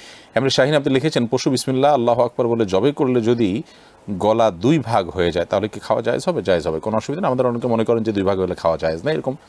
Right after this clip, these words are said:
সঠিক নয়, তবে হ্যাঁ, ইচ্ছাকৃতভাবে দুই ভাগ করা জায়েজ নয় এবং সুন্নাহ নয়।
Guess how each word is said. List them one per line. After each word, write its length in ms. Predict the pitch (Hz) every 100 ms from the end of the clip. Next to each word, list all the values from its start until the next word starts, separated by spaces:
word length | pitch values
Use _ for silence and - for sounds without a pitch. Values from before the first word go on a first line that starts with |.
| - -
সঠিক 300 | - 156 165
নয়, 100 | 107
তবে 140 | 92 104
হ্যাঁ, 140 | 113
ইচ্ছাকৃতভাবে 500 | 85 135 139 143 147
দুই 120 | 135
ভাগ 140 | 101 104
করা 140 | - 90
জায়েজ 280 | 82 78 98
নয় 160 | 196 - - - 85
এবং 120 | 80
সুন্নাহ 340 | - 127 95 76
নয়। 200 | 69